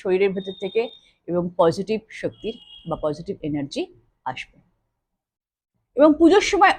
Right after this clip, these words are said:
অবশ্যই চামেলি তেলের প্রদীপ জ্বালাবেন এবং একটি ঘি প্রদীপ জ্বালাবেন। আর অবশ্যই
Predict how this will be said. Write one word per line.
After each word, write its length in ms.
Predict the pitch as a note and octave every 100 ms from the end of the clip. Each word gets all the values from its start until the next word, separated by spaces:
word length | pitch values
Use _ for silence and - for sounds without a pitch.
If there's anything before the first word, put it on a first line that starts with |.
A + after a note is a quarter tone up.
| B3
অবশ্যই 440 | A#3+ F4 F4+ D4+ G4+ - _ -
চামেলি 440 | D#4+ B3+ C4+ D#4 F#4+
তেলের 220 | D#4 D4 -
প্রদীপ 240 | A#3+ B3 G3
জ্বালাবেন 340 | A3 G#3+ A3 D4+ - _ _ _
এবং 180 | G#3+ A#3+ B3
একটি 160 | A3 A3+ D#3
ঘি 160 | G3 A#3 B3+ - _ _ _
প্রদীপ 220 | F3 D3+ B2+
জ্বালাবেন। 360 | E2+ - - - - _ - - - -
আর 220 | G3 F#3+ F#3 - _ _ _ _ _ _ _ -
অবশ্যই 440 | A3 C#4+ - E4+